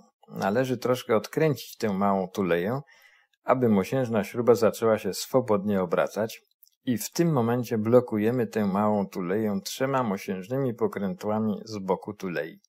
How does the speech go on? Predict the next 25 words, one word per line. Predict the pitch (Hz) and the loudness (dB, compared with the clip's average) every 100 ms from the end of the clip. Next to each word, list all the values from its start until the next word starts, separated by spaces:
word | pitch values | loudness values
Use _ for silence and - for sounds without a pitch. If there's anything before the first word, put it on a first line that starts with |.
| _ _ _ - | _ _ _ -12
W | - | 2
ten | 156 165 | 4 4
sposób | - 131 120 117 | 4 4 4 0
ograniczyliśmy | - 143 135 117 110 143 131 120 113 110 | 0 4 4 4 2 0 -2 -2 -4 -4
występowanie | 113 - 110 101 104 101 113 101 | -4 -2 0 0 0 2 2 2
luzów | 101 131 113 98 | 4 2 0 -2
mosiężnej | 98 92 127 120 98 82 | -2 0 0 0 0 -2
śruby | - 120 113 110 | -2 -2 0 -2
w | 98 | -4
tulejach | - 98 95 98 95 101 | -2 0 4 4 2 0
aluminiowych. | 98 104 101 98 90 71 64 - - - _ | 2 2 4 4 4 2 -4 -12 -20 -20 _
Ale | - 147 139 | 2 4 4
mimo | 135 131 113 | 4 4 2
wszystko | - 127 - 120 | 0 -4 -2 2
malutki | 110 98 110 113 - | 4 6 4 0 -2
luz | 104 98 95 | 0 0 2
jest | 113 147 - - _ | 4 4 2 -12 _
i | 139 | 0
musi | 151 160 - 104 | 2 0 0 2
być, | 123 127 - - | 2 2 -4 0
aby | 120 107 | 0 0
śruba | 98 120 120 110 | -4 -2 4 4
mogła | 95 104 110 | 6 6 4
się | 107 107 95 | 2 -2 -2
obracać. | 98 98 - - - | 4 4 2 -4 -16